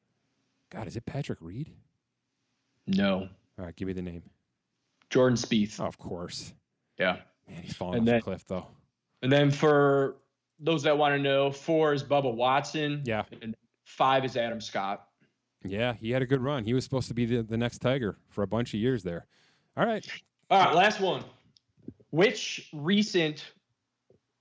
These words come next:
Speaker 2: rookie contract player, controlled player,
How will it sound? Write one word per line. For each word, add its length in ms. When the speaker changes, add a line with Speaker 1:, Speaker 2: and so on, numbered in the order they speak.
Speaker 2:
rookie 320
contract 640
player, 500
controlled 720
player, 800